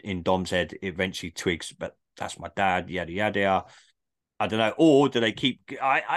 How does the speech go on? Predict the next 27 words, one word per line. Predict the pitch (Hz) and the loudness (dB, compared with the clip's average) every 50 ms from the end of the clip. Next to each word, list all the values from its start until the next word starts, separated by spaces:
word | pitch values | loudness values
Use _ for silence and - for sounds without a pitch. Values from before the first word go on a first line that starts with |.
| - - | -4 -2
I, | - 139 151 | 0 4 4
and | 151 160 | 6 6
I | 160 | 6
hope, | 151 170 165 170 - | 6 6 4 2 0
in | 143 143 165 170 | -6 -4 -2 0
a | 185 | 2
way, | 165 139 117 120 | 2 2 2 2
I | 120 117 | 0 0
hope | 135 135 - | -2 -4 -6
that | 113 110 - - | -6 -6 -4 -2
doesn't | 123 127 - 101 - | -2 -2 -2 -4 -12
happen. | - 82 78 - - 82 82 - _ _ - - _ _ _ - | -14 -16 -16 -16 -18 -20 -20 -20 _ _ -20 -20 _ _ _ -8
But | - - | -8 -4
knowing | - 117 123 127 120 113 | 0 2 2 2 2 0
W | 104 113 110 101 104 98 | 2 2 2 2 2 2
W | 107 101 92 101 101 98 | 0 0 0 0 -2 -2
E | 95 92 | 0 0
and | 90 87 | 0 -2
how | 90 98 98 | -2 -2 -2
they | 92 90 | -2 -2
think, | 90 - - 107 92 82 - | -4 -2 -4 -4 -4 -2 -2
I'm | 101 117 120 110 | 0 0 0 0
hoping | 110 110 104 92 - 104 87 | 0 -2 -2 -2 -4 -6 -8
that | 95 - - | -8 -8 -8
they | - 92 | -8 -8
keep | - - 120 110 - - | -6 -4 -4 -4 -6 -8
heel | - - - 113 101 95 92 90 87 | -8 -2 0 0 2 2 0 -2 -4